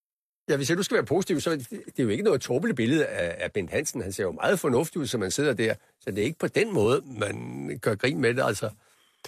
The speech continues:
er det ikke meget forfriskende? Med lidt negativ omtale af hinanden.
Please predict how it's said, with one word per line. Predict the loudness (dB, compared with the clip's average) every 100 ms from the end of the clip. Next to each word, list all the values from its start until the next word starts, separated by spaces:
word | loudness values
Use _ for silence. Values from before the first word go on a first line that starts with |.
| -20 _ _
er | -6
det |
ikke | -6 0
meget | 2 2
forfriskende? | 0 0 -2 -2 -6 -6 _ _ _ _ _ _
Med | 0
lidt | 2 2
negativ | 2 2 2
omtale | 2 2 0 2
af | 2
hinanden. | 2 2